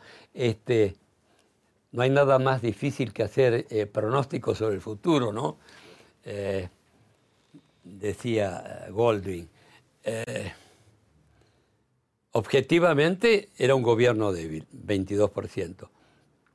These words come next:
Y lo otro, la Argentina go-, ha, ha resuelto darse, mm, gobierno por un año. ¿Sabía usted que se ha dicho esto? No, no lo sabía, me dijo.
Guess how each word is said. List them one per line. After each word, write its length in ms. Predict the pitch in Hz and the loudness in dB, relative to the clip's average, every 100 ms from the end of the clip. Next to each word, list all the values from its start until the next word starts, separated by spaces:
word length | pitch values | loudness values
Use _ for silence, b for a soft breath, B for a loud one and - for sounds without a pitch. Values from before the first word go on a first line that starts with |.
| _ _ _ _ _ _ _ _ - | _ _ _ _ _ _ _ _ -2
Y 60 | |
lo 160 | 147 156 | 2 4
otro, 400 | 165 175 175 170 | 4 4 6 6
la 160 | 135 135 | 4 4
Argentina 520 | 120 127 139 147 135 | 4 0 2 2 2
go-, 180 | 120 127 | 2 0
ha, 220 | 156 139 131 - | -2 -4 -4 -2
ha 120 | 127 | 0
resuelto 380 | 123 127 123 127 | 2 0 2 4
darse, 380 | 123 120 123 - | 4 2 -2 -6
mm, 460 | - 104 101 110 | -8 -8 -8 -6
gobierno 420 | 104 107 113 113 | 0 2 2 0
por 160 | 101 104 | -2 -4
un 160 | 98 92 | -4 -8
año. 320 | 85 87 82 b b b | -12 -14 -16 b b b
¿Sabía 340 | - 131 151 | 0 2 4
usted 220 | 135 156 135 | 2 0 -2
que 120 | 123 | 0
se 120 | 123 | 0
ha 40 | |
dicho 320 | 117 120 - 117 | 0 0 2 2
esto? 260 | 117 - | 0 -6
No, 200 | - 127 - B B B | -6 -6 -8 B B B
no 120 | 147 | 0
lo 120 | 151 | 0
sabía, 400 | 123 120 107 104 | 2 0 2 0
me 100 | 90 | 0
dijo. 240 | 85 85 | -6 -12